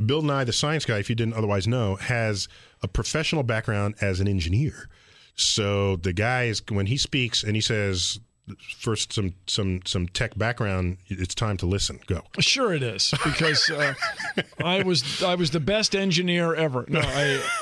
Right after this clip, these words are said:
Speaker 2: no, I, I've given it a lot of thought, and I understand the technical problems associated
Speaker 1: Mm-hmm.
Speaker 2: with putting people in space.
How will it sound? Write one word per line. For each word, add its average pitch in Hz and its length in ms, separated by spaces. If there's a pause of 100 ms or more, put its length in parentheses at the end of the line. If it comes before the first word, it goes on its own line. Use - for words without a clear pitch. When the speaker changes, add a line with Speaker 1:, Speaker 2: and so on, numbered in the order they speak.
(160)
Speaker 2:
no, 226 140
I, 180 260 (340)
I've 180 140
given 208 240
it 190 60
a 185 40
lot 175 200
of 156 80
thought, 156 240
and - 20
I 156 80
understand 156 380
the 139 60
technical 139 460
problems 123 640
associated 131 420
Speaker 1:
Mm-hmm. 120 60
Speaker 2:
with 120 140
putting 127 200
people 123 280
in 120 80
space. 113 460